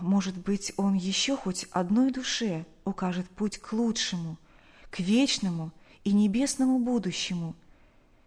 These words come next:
если у некоторых его нет на земле». Он протянул ей Библию и сказал: «Вы можете читать эту книгу, бабуля.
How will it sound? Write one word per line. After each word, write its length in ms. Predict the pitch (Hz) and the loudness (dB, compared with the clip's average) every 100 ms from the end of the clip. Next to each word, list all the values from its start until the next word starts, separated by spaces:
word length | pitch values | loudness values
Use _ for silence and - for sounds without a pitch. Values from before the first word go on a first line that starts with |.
| _ - | _ -6
если 540 | 196 190 196 - 190 180 | -2 0 0 0 -2 2
у 60 | 202 | 4
некоторых 720 | 214 233 - 180 170 - - _ - | 4 2 -2 -4 -4 -10 -20 _ -2
его 340 | 208 220 214 | 2 4 4
нет 260 | 220 202 202 | 4 4 2
на 100 | 208 | 2
земле». 560 | 196 214 208 185 156 - - _ _ _ _ _ _ _ _ _ - - | 2 2 2 0 -2 -8 -20 _ _ _ _ _ _ _ _ _ -20 0
Он 260 | 240 370 381 | 2 2 4
протянул 480 | 277 240 202 233 | 4 4 4 4
ей 220 | 277 247 226 | 4 2 2
Библию 500 | 196 156 156 151 147 | 2 0 -2 -4 -2
и 80 | |
сказал: 640 | 208 - 214 185 160 147 156 _ _ _ _ _ _ _ _ _ _ _ _ _ _ _ _ _ _ _ _ _ - | -2 -2 -2 -2 -2 -4 -12 _ _ _ _ _ _ _ _ _ _ _ _ _ _ _ _ _ _ _ _ _ -2
«Вы 300 | 247 269 311 | 6 8 8
можете 540 | 302 339 349 302 220 | 8 8 10 8 6
читать 460 | 220 240 240 214 208 | 2 4 8 8 6
эту 160 | 202 240 | 0 2
книгу, 380 | 262 240 170 | 6 6 8
бабуля. 640 | 180 262 254 269 175 143 | 10 10 10 6 6 2